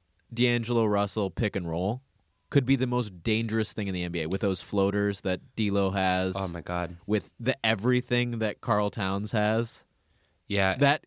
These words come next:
Speaker 1: would be the most dangerous one-two punch in the entire N B A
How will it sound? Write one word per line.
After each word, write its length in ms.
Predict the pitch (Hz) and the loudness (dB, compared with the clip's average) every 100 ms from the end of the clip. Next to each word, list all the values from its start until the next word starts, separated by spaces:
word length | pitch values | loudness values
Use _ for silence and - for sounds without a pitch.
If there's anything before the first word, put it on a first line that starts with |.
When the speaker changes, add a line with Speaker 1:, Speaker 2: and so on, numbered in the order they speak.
| - | -2
Speaker 1:
would 180 | 143 | 0
be 120 | 139 143 | 2 0
the 240 | 113 139 | 2 2
most 360 | 147 139 135 101 | 2 0 -2 -2
dangerous 800 | 117 120 120 120 120 120 - - - | -2 -2 -2 0 2 0 -4 -16 -14
one-two 600 | 98 110 117 110 123 104 | -4 -2 -2 0 -2 0
punch 600 | - 104 87 - - - _ _ | 0 -2 -4 -8 -12 -14 _ _
in 120 | 117 | -4
the 120 | 113 107 | -2 -2
entire 460 | 98 - 110 101 | -4 -2 0 2
N 140 | 98 92 | 0 -2
B 140 | 92 | -2
A 120 | 85 | -2